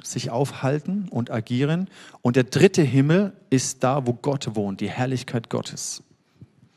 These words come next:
Und die Bibel sagt im Epheser, dass wir als Christen hineinversetzt sind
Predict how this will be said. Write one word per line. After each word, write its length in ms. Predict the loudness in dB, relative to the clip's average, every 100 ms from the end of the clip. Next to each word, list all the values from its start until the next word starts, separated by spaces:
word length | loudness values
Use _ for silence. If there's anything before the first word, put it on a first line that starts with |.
| -20 -20 -20 -20 -20 -20 -20 -6 6
Und 400 | 6 6 2 -6 _ _ _ _ _ _ _ _ _ _ _ _ -2
die 80 | 4
Bibel 240 | 8 8
sagt 300 | 8 8 6
im 100 | 6
Epheser, 460 | 4 6 8 8 6
dass 400 | 4 4 2 4
wir 220 | 8 8
als 180 | 6 0
Christen 460 | 4 4 4 0 2
hineinversetzt 1200 | 4 6 4 4 4 4 2 4 2 2 -2 -2
sind 420 | -2 -4 -8